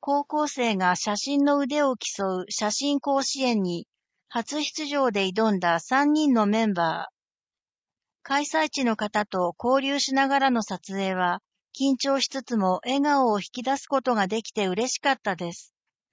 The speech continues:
同世代からたくさんの刺激も受けました。来年も出場目指して頑張ります、と、元気いっぱいに話してくれました。写真が二枚あります。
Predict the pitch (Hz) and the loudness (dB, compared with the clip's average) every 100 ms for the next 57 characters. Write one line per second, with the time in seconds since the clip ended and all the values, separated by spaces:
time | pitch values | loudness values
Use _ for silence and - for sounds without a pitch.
0 | _ _ _ _ - 240 254 269 240 233 | _ _ _ _ -4 -2 0 -2 0 0
1 | 226 202 190 - 208 - 294 294 262 - | 0 -2 -2 0 -4 -2 0 2 2 0
2 | 214 233 233 254 254 233 240 226 220 - | 0 0 0 2 2 2 0 0 0 -4
3 | 170 165 - _ _ _ _ _ _ - | -8 -8 -14 _ _ _ _ _ _ -4
4 | 226 240 240 240 233 233 226 - 277 277 | 0 2 4 4 4 2 2 0 -2 2
5 | 294 285 285 294 294 - 220 208 214 214 | 4 4 2 2 0 0 0 2 2 2
6 | 208 196 190 190 - - _ _ 202 190 | 0 0 -2 -2 -6 -20 _ _ -10 -10
7 | 214 _ _ _ 220 285 320 - 233 208 | -12 _ _ _ -4 0 0 -2 -2 -2
8 | - 247 254 262 226 233 285 - 262 233 | 2 2 4 2 2 2 2 0 -2 0
9 | 208 202 208 - - 175 - _ _ _ | 0 0 0 -2 -6 -8 -10 _ _ _
10 | _ _ _ _ _ _ _ _ _ - | _ _ _ _ _ _ _ _ _ -12
11 | - 226 - 285 277 277 294 294 285 233 | -4 -2 0 0 2 4 4 2 2 2
12 | 196 185 180 175 - - | 0 -2 -4 -6 -8 -18